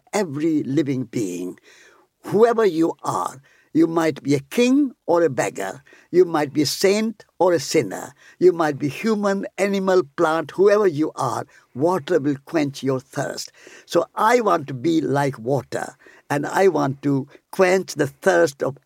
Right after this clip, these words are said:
everyone who is seeking love. That will be my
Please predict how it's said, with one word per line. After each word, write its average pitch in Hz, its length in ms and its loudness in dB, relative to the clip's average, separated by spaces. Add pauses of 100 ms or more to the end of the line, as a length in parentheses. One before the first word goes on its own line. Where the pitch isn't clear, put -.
everyone 143 720 0 (300)
who 139 260 2
is 147 320 -2
seeking 135 640 -2
love. 107 440 -4 (360)
That 143 320 0
will 131 80 -10
be 131 100 -4
my 127 320 -4